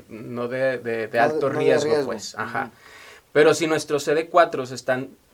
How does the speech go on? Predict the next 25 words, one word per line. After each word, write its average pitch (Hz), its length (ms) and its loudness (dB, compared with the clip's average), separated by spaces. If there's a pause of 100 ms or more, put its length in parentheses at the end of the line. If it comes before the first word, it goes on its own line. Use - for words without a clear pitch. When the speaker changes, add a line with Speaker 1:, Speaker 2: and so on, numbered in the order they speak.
Speaker 1:
por 127 200 -2
debajo 127 420 2
de 113 140 -6
doscientos, 139 800 -4 (240)
ahí 127 220 -2
ya 123 100 -2
se 123 100 -10
considera 123 720 -2 (160)
un 120 240 -8
factor 127 640 -4 (180)
para 113 220 -4
identificar 110 760 -8 (560)
ya 110 200 -4
el 110 100 -6
sida, 101 420 -10
¿no? 110 140 -8
Speaker 2:
Sí. 110 60 -12 (760)
Speaker 1:
Eso 160 300 0
por 156 160 0
parte 135 260 2
de 123 60 -2
los 120 120 -6
C 123 80 -6
D 120 100 -4
cuatro, 143 340 2